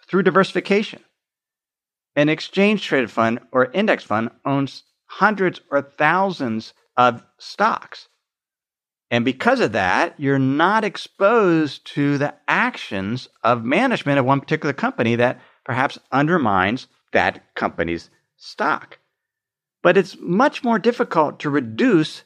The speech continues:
systemic risk. If you're invested ninety percent in the stock market and have only ten percent in T-bills, like Buffett was recommending, then that has systemic risk as it relates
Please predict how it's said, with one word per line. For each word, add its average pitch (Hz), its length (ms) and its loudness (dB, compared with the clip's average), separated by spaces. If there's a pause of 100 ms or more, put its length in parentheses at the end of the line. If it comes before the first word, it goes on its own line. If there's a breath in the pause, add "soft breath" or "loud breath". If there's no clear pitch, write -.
(140)
systemic 202 720 -2
risk. 92 400 -8 (1200)
If 202 200 4
you're 190 140 4
invested 214 640 0
ninety 202 460 0
percent 180 420 -4
in 147 120 -4
the 139 60 -2
stock 160 440 -4
market 87 520 -6 (140)
and 117 160 0
have 156 160 0
only 139 300 2
ten 220 360 0
percent 110 520 -2 (260 soft breath)
in 113 200 0
T-bills, 120 720 2
like 113 400 0
Buffett 131 360 0
was 117 180 -4
recommending, 101 800 -2 (260)
then 170 460 2 (140)
that 175 520 -2 (340)
has 156 440 0 (300)
systemic 202 640 -2
risk 240 440 0 (240)
as 139 160 4
it 139 40 0
relates 120 560 0